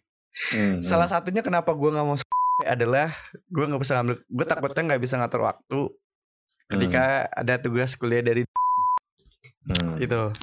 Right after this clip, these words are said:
Speaker 2: Nah,
Speaker 1: Salah
Speaker 2: lu
Speaker 1: besar lu.
Speaker 2: Emang iya?
Speaker 1: Iya, salah besar.
Speaker 2: Emang gimana, gimana? Kenapa salah besar?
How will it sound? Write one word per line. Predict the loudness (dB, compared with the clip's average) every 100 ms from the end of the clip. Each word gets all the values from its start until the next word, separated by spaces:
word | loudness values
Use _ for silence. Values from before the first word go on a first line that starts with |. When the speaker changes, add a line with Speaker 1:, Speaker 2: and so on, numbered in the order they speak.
| -14 -16 -4
Speaker 2:
Nah, | -2 -2 -4
Speaker 1:
Salah | 2 4
Speaker 2:
lu | 6
Speaker 1:
besar | 6 6 6
lu. | 0 -8 _ _
Speaker 2:
Emang | -4 -2 2
iya? | 2 2 -6 _ _ _ _ _ 2
Speaker 1:
Iya, | 4 6
salah | 6 4
besar. | 2 0 -4 0
Speaker 2:
Emang | 0
gimana, | 2 0 2 0
gimana? | 0 -2 0
Kenapa | 0
salah | 2 0 2
besar? | 0